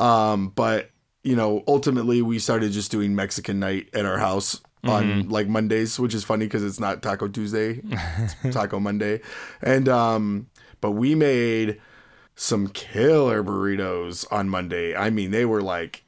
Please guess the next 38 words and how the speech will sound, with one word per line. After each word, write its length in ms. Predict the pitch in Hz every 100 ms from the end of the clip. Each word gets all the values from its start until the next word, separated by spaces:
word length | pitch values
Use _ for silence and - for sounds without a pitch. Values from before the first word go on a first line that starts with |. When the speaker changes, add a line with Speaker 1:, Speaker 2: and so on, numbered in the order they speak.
| _ _
Speaker 1:
I 60 | -
made 180 | 113 110
my 120 | 107
own 160 | 104 104
queso 560 | - 107 - 117 113
by 280 | 120 101 101
hand, 400 | 104 101 101 107
like 140 | 101 101
a 80 |
champ. 340 | 98 107 101 95
Speaker 2:
Ah. 180 | 82 78 - _
Speaker 1:
Oh, 100 | -
dude, 380 | 95 101 95 85
I 120 | - 120
don't 140 | 113
mess 200 | 98 92
around. 260 | 90 87 87 - - -
And 280 | 110 98
it, 220 | 90 95 - - - - - - - -
I 120 | 113
was 180 | 110 104
like, 260 | 104 98 -
"You 60 |
know 140 | 143 131
what? 240 | 135 -
I 80 | 110
think 160 | 143
I 80 | 151
would 180 | 135 101
pick 180 | 113 101
this 240 | 113 120
over 320 | 98 98 90 -
anything 580 | - 101 98 98 98 95
New 80 | 95
York 220 | 90 90
has 180 | - 82
to 80 | -
offer." 460 | - 87 - 95